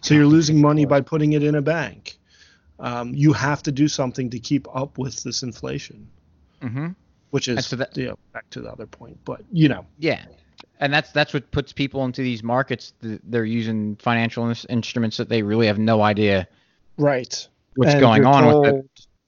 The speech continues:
Speaker 1: it's gonna give you a return, and then some guy like, you know, Bernie Madoff says, "Look at the return I'm getting," and you go, "Well, wow, let's do that."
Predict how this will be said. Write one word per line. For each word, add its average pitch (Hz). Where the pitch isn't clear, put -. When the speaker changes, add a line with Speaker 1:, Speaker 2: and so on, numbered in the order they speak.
Speaker 1:
it's 151
gonna 143
give 131
you 131
a -
return, 151
and 139
then 131
some 135
guy 127
like, 123
you 143
know, 120
Bernie 131
Madoff 131
says, 123
"Look 139
at 120
the 127
return 120
I'm 143
getting," 127
and 117
you 113
go, 113
"Well, 107
wow, 113
let's 107
do 117
that." 113